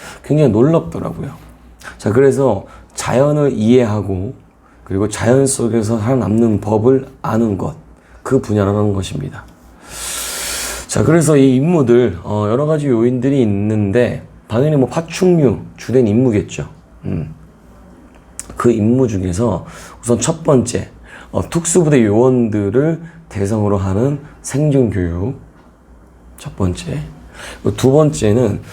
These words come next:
어, 지역사회 시민들을 대상으로 한 안전교육이라는 겁니다. 안전교육. 자, 그래서 그들은, 여기 팀들은, 어, 종종 인적이 드문 뭐 밀림,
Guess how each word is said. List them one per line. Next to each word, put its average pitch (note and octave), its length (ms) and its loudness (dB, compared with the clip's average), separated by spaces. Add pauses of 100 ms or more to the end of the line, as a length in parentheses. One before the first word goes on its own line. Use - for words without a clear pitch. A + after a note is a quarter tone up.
(260)
어, F#2+ 180 -2
지역사회 D#3 800 2
시민들을 D3+ 640 0
대상으로 G#2 520 -2
한 D3 300 -2 (260)
안전교육이라는 G2+ 960 0
겁니다. - 380 -14
안전교육. D#3 640 -6 (4000)
자, - 160 -12 (720)
그래서 C3 260 0
그들은, D3+ 720 2
여기 A#2 220 2
팀들은, C#3 720 0 (400)
어, F#2+ 340 -2
종종 C3+ 360 0
인적이 D3 520 2
드문 G2+ 580 0
뭐 F2+ 140 -2
밀림, G#2+ 580 2